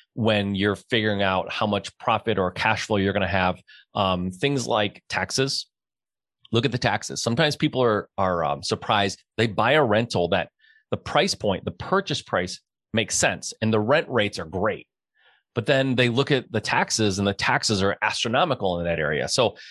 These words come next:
you have to be really, really careful about, um,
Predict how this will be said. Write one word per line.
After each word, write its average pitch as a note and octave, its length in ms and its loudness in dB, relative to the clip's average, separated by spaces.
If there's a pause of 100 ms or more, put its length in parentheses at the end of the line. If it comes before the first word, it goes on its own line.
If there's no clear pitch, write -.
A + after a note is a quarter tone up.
(140)
you B2+ 80 0
have D#3+ 200 2
to E3 60 -6
be D#3 100 4
really, D3 240 4
really B2+ 180 2
careful A2+ 600 0
about, F#2+ 440 0 (160)
um, E2 480 -2